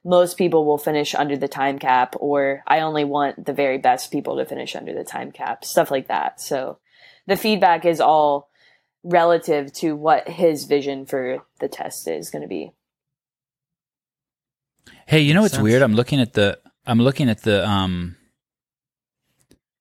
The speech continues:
Speaker 2: I'm looking at the Riverside F M, like, recording features, like, the options I have as the host.
Speaker 1: Mm-hmm.
Speaker 2: And it has an avatar photo for all of us.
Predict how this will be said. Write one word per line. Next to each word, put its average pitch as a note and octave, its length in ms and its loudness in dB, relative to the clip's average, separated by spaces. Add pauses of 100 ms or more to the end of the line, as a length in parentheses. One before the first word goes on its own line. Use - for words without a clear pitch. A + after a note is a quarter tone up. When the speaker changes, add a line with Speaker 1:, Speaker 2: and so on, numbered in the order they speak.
(120)
Speaker 2:
I'm A2 100 0
looking B2+ 220 2
at G#2 80 -2
the G#2 80 0
Riverside G#2 560 2
F G2 200 0
M, G2 200 2
like, F#2 240 0 (300)
recording G2+ 500 2
features, A#2+ 560 -2
like, F#2+ 240 -2
the F#2+ 120 -2
options F#2+ 440 0
I F#2+ 100 0
have F#2+ 240 0
as F#2+ 120 -2
the F#2+ 100 0
host. F#2+ 520 -2 (340)
Speaker 1:
Mm-hmm. F3 320 -4
Speaker 2:
And B2 120 4
it - 80 0
has D3+ 300 2
an B2 100 2
avatar G#2+ 600 0
photo F#2+ 400 -2
for F#2+ 180 -6
all G2 260 0
of F2 120 -4
us. - 400 -8